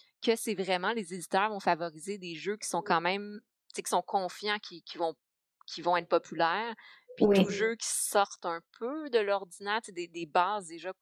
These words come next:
Speaker 1: euh, instaurées, ça fait peur, tu sais.
Speaker 2: Ben oui.
Speaker 1: Donc,
Speaker 2: Ben oui.
Speaker 1: euh, on, on n'a pas encore cette, euh, cette plateforme-là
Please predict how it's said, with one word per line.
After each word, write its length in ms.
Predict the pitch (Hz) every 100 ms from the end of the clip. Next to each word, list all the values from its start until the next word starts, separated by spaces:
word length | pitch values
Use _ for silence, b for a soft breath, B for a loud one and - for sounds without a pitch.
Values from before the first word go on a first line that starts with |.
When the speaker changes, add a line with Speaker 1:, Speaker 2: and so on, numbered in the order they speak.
| _ -
Speaker 1:
euh, 300 | 160 151 147 -
instaurées, 720 | 170 - 170 160 165 196 -
ça 140 | 165
fait 140 | - 151
peur, 440 | 156 151 147 156 - -
tu 80 | 170
sais. 60 | _ B B B
Speaker 2:
Ben 260 | 190 196 190
oui. 120 | 202 - _ _ _ _ _ _ - B B B B _ _
Speaker 1:
Donc, 100 | 175 180
Speaker 2:
Ben 180 | 156 160
oui. 40 |
Speaker 1:
euh, 40 |
on, 260 | 156 - -
on 40 |
n'a 100 | 170
pas 120 | 160 190
encore 240 | - 202
cette, 240 | - 170
euh, 220 | 165 156 156
cette 200 | 175 -
plateforme-là 600 | 185 185 - 165 165